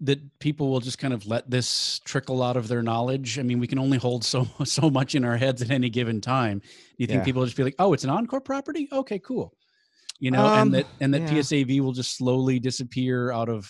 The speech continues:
Speaker 1: you know, out of sight, out of mind. Um, and especially younger planners, you know, who, who
Speaker 2: Yeah,
Speaker 1: may
Speaker 2: yeah.
Speaker 1: not have the experience.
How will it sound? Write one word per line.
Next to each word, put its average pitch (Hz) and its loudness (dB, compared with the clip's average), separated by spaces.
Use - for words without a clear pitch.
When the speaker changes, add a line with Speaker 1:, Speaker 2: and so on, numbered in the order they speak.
Speaker 1:
you 117 -2
know, 107 -4
out 110 -6
of 104 -10
sight, 110 -6
out 104 -6
of 98 -8
mind. 101 -4
Um, 98 -4
and 110 -6
especially 127 -4
younger 135 -2
planners, 90 -10
you 104 -6
know, 95 -6
who, 104 -8
who 104 -8
Speaker 2:
Yeah, 107 0
Speaker 1:
may 104 0
Speaker 2:
yeah. 113 -2
Speaker 1:
not 110 -4
have 110 -4
the 104 -8
experience. 98 -6